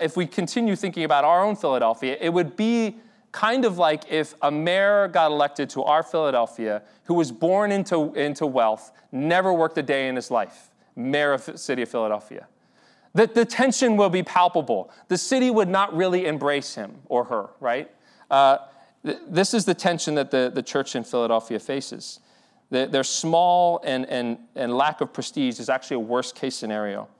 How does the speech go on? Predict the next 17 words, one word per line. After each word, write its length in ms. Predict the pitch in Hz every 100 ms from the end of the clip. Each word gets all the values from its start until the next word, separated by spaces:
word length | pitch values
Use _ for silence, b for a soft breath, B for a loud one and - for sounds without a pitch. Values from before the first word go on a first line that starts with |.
| _ _ B B B B
And 300 | 175 196 190
so 160 | 170 214
there's 180 | 202 190
another 320 | 214 240 262
problem, 280 | - 165 143
there's 120 | 156
another 240 | 175 196
limit. 440 | 180 156 131 104 -
So 120 | 170
this 140 | 170
is 100 | 196
the 80 | -
first 320 | 185 214 -
thing 140 | - 123
that 120 | 117
they 120 | 113
face. 340 | - 110 104